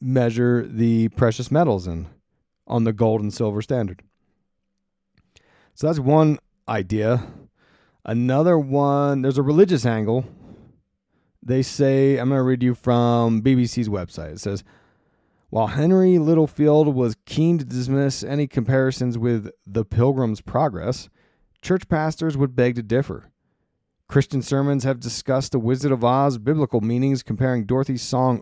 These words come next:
Over the Rainbow to the tale of Noah from the book of Genesis,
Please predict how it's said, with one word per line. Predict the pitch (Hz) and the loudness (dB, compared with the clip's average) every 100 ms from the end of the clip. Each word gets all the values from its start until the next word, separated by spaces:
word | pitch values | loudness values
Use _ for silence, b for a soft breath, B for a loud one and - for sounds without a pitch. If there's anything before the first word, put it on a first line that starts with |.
| - | -2
Over | 135 170 180 | 2 4 4
the | 123 | 4
Rainbow | 95 95 160 214 92 85 143 b b - | 2 0 2 2 0 -2 -2 b b -4
to | 214 | -4
the | 214 | -4
tale | - 165 180 185 | -2 0 2 2
of | 139 147 156 139 | 2 2 2 -2
Noah | 120 127 151 233 98 117 151 | -4 2 4 4 2 0 0
from | 127 | -2
the | 123 | -2
book | 117 120 | -2 -4
of | 101 | -4
Genesis, | 101 151 196 - 85 147 - | -2 0 0 -2 -6 -6 -10